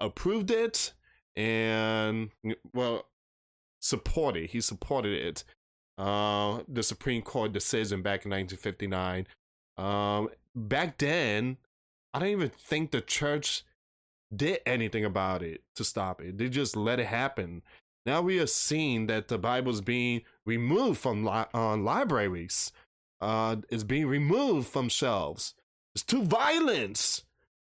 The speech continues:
It's too evil. It's too disturbing. We can't have that. We have some colorful books. Hmm.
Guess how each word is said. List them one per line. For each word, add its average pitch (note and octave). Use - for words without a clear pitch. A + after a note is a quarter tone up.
It's -
too B3
evil. G3+
It's A#2
too A#3
disturbing. F3+
We B2
can't D#3+
have D#3+
that. A#2+
We G#3+
have D4+
some G#3+
colorful E3
books. D3+
Hmm. F#2